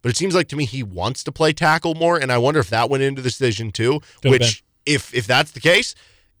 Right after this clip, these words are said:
Speaker 1: he's betting on himself. He's gonna have a chance to prove it, because if, if you're going in the S E C as a, as a tackle,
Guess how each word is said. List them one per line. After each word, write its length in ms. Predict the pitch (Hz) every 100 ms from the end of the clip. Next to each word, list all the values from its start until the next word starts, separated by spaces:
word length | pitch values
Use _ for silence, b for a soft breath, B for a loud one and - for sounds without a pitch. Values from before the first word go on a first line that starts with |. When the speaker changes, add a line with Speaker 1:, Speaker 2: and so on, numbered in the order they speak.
| _
Speaker 1:
he's 180 | 143 120
betting 300 | 170 233 240
on 140 | 190
himself. 380 | 160 - 139 202
He's 160 | 160
gonna 100 | 156
have 80 | 170
a 40 | 156
chance 260 | 165 175
to 60 | -
prove 220 | 160 254
it, 80 | 147
because 240 | 92 139 123
if, 120 | 143
if 160 | 117 101
you're 160 | 139
going 180 | 180 208
in 60 | 202
the 80 | 196
S 160 | 196 190
E 60 |
C 200 | 180 202
as 140 | 202 147
a, 220 | 143 -
as 140 | 123
a 40 | 117
tackle, 520 | 147 165 - 254